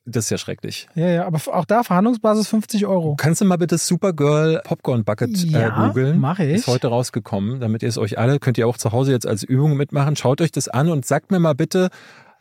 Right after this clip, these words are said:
Speaker 1: äh, also ich höre euch jetzt nicht zu Hause, aber sagt es vielleicht laut, trotzdem laut,
Speaker 2: Ist das
Speaker 1: was
Speaker 2: eine
Speaker 1: ist eure,
Speaker 2: Taschenmuschi?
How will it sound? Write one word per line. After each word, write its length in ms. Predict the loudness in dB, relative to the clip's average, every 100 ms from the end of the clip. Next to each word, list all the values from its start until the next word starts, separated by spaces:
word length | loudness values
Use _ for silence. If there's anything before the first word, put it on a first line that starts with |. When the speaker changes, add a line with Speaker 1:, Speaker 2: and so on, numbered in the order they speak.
| _ _
Speaker 1:
äh, 160 | -6 -4
also 140 | 0
ich 140 | -2 2
höre 220 | 2 2
euch 140 | 0
jetzt 220 | 0 -2 0
nicht 220 | 0 0
zu 120 | -2
Hause, 240 | 0 0 0
aber 120 | 0
sagt 240 | -2 -4
es 60 | -6
vielleicht 220 | -4 -2
laut, 140 | -2 -4
trotzdem 340 | -4 -6 -2 0
laut, 240 | 0 -2
Speaker 2:
Ist 80 | 0
das 60 | 0
Speaker 1:
was 80 |
Speaker 2:
eine 60 | 0
Speaker 1:
ist 80 | 0
eure, 100 | 0
Speaker 2:
Taschenmuschi? 500 | 2 4 2 0 -4